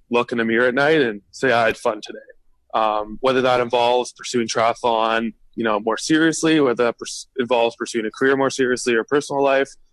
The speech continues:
I just wanna be able to look in the mirror and just enjoy what I'm doing. And I think anytime you deviate from that, it's not sustainable. So I can't really honestly pinpoint for you what my future's gonna look like,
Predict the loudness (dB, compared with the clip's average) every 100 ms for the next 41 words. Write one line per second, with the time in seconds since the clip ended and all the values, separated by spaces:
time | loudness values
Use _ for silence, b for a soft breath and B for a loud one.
0 | _ _ -2 0 2 2 2 2 0 -2
1 | 0 2 2 2 0 -2 -4 -6 -4 0
2 | 2 2 0 0 0 0 -4 -4 0 0
3 | 0 -2 -2 0 0 0 -2 -2 -2 0
4 | 2 0 -2 -4 -2 -2 -2 -8 -12 -4
5 | -4 -4 -10 -10 -6 -2 0 -2 -8 _
6 | _ _ _ 0 2 2 0 -6 -20 -20
7 | _ -2 0 0 2 4 2 2 0 0
8 | 0 2 2 -2 -6 -2 -2 0 -2 0
9 | -2 -2 0 -2 -4 -12 -4 -2 -2 -2
10 | -4 -2 -4 -2 0 0 0 0 0